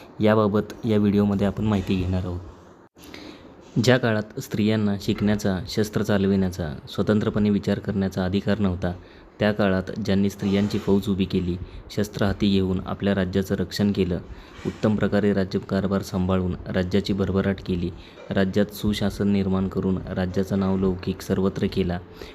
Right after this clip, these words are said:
प्रजेचा आपल्या पोटच्या मुलाप्रमाणे सांभाळ करून कल्याणकारी राज्याची संकल्पना कृतीत उतरवली,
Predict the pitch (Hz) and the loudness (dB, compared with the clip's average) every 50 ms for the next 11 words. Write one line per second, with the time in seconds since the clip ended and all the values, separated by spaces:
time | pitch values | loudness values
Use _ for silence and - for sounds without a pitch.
0 | - - - - 95 92 101 107 101 - 107 95 - 90 - 101 101 101 - 101 | -20 -10 -4 -2 0 2 2 2 2 2 0 0 0 -2 0 0 0 0 0 0
1 | 95 95 - - 107 101 101 98 95 98 101 - - 98 95 98 98 101 92 - | -2 -2 -2 0 2 2 4 4 2 2 0 0 -2 0 0 2 0 0 0 -2
2 | 92 90 90 92 98 98 - 95 92 92 92 92 90 - 95 92 92 98 101 101 | -2 -2 0 0 0 0 0 -2 -2 -2 -2 -4 -4 -2 -2 0 2 2 2 2
3 | - 101 95 98 95 95 92 90 90 98 95 - 95 95 - 90 90 90 92 90 | 0 0 2 2 2 2 0 0 0 0 0 -2 -2 -4 -4 -4 -2 -2 -2 -2
4 | 87 95 92 90 87 90 - 92 - 104 101 107 101 - - 95 92 90 92 92 | -2 -2 -2 -2 -2 -2 -4 0 0 0 0 0 0 0 0 0 0 0 -2 -4